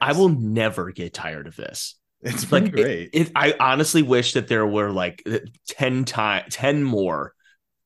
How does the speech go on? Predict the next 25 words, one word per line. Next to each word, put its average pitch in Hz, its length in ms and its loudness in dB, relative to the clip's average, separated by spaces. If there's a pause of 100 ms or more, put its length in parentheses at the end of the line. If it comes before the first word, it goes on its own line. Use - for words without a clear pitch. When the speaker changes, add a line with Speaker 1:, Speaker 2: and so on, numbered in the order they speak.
(160)
Speaker 1:
punch, 123 400 -2
like, 117 160 -4
victims 110 440 -2
being 101 200 -4
punched - 480 -6
through 90 400 -6
their 87 160 -10
chests - 540 -6
Speaker 2:
<laughs> - 200 -14
Through - 140 -4
the 180 80 0
chest. - 200 -12
Speaker 1:
or 127 120 0
stomachs 143 680 2
or 107 200 0
whatever. 113 420 2
It's, 117 160 -2
it's 120 200 -2
so 147 160 4
close 127 360 0
up 110 160 0
you 101 80 -6
can't 104 240 -4
even 87 180 -8
tell. - 320 -12